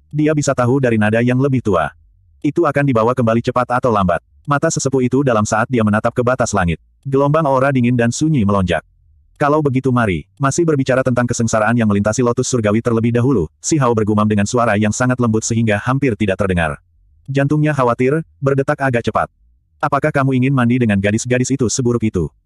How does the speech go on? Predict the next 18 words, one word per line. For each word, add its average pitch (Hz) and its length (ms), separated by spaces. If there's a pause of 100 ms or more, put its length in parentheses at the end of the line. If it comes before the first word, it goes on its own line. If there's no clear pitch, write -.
Apakah 143 400
Anda 123 240
melihat 113 160
prospek 117 400
masa 117 240
depan 117 240
Anda?" 92 320 (240)
Penatua 143 320
memiliki 135 340
senyum 123 300
yang 120 160
bukan 113 180
senyum 117 300
di 117 80
wajahnya 113 400
saat 120 240
dia 117 240
memarahi. 85 480